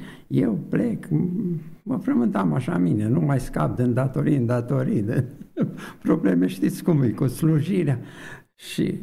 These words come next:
la un moment dat, cum am trecut printr-un tunel, se întunecase așa, ă, dintr-o dată a apărut în dreapta mea o cetate așa, ca de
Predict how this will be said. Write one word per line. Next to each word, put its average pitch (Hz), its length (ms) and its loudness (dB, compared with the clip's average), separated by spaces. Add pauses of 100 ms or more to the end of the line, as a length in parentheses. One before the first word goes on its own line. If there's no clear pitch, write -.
(120)
la 131 80 -2
un 160 80 4
moment 160 300 2
dat, 143 260 -2
cum - 120 0
am 139 120 2
trecut 131 320 -2
printr-un 117 460 2
tunel, 120 380 2
se - 160 -2
întunecase 110 760 0
așa, 135 320 -2 (480)
ă, - 40 -6 (380)
dintr-o 139 380 0 (100)
dată 147 280 0
a 123 40 0
apărut 120 400 -2
în 123 100 0
dreapta 113 400 -2
mea 104 220 0
o 117 60 -2
cetate 151 680 -6
așa, 135 340 -6
ca 175 160 -8
de 156 240 -2